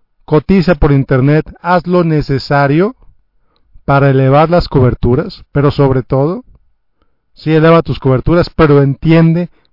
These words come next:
cuándo te cubren esas coberturas y cuándo no. Entiende cómo funciona ese seguro. Así de sencillo, y a veces así de complicado, porque a veces los seguros son un poco complicados, pero una vez que entiendes cómo funcionan, entonces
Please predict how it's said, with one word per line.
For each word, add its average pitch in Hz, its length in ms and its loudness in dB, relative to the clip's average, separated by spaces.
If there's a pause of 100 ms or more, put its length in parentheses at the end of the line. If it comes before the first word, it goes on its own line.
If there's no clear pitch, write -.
(200)
cuándo 170 520 2
te 139 160 -6
cubren 156 380 0
esas 151 240 -6
coberturas 139 520 -2
y 120 60 -12
cuándo 123 380 -6
no. 98 160 -10 (680)
Entiende 156 520 -2
cómo 156 320 -2
funciona 139 520 -2
ese 127 160 -8
seguro. 107 460 -6 (1120)
Así 135 260 -6
de 147 100 2
sencillo, 156 560 -4 (340)
y 180 60 -2
a - 20 2
veces 240 200 -2
así 220 100 -6
de 240 120 -2
complicado, 208 560 -2
porque - 200 -4
a - 20 0
veces 151 200 -4
los 151 120 -8
seguros 151 300 -4
son 156 120 -4
un 147 60 -6
poco 151 180 -4
complicados, 139 640 -8
pero 139 220 -2
una 156 140 -2
vez 165 200 -4
que - 140 -10
entiendes 151 500 -6
cómo 156 220 -4
funcionan, 135 540 -4
entonces 131 500 -8